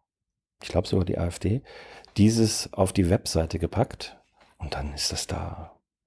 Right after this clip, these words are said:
explodiert. Und Frau Roth hat irgendwann letzt-, dann vor zwei Wochen, glaub ich, war das, ähm, dann einen Aufruf auf Twitter und auf Facebook, glaub ich, gemacht,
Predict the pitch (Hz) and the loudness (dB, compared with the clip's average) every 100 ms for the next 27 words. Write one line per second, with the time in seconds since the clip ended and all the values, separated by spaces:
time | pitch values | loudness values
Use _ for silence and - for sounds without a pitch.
0 | - - - 85 90 87 - - _ - | -12 -10 2 4 6 2 -4 -18 _ 0
1 | 80 - 90 87 101 - 117 87 98 98 | 0 4 4 6 6 6 4 6 6 6
2 | 95 95 - - - 95 - - - - | 4 2 -4 -2 2 4 2 -6 -12 2
3 | 87 85 98 92 - 95 90 92 110 98 | 2 4 0 -2 2 4 4 4 4 4
4 | 95 - 95 90 92 - - - - - | 2 2 2 2 0 -4 -12 -12 -12 -14
5 | - - _ - 87 82 80 90 104 - | -16 -20 _ 2 4 4 2 -2 -6 -2
6 | 80 85 82 82 - 101 - 98 - - | 2 2 2 2 4 4 4 2 2 -6
7 | - - - - 101 101 92 85 - - | -8 -6 0 2 4 6 4 2 0 -2
8 | - 92 - 101 - 87 78 - 85 85 | 2 2 2 -4 0 0 -2 -4 -2 -2
9 | - - | -4 -10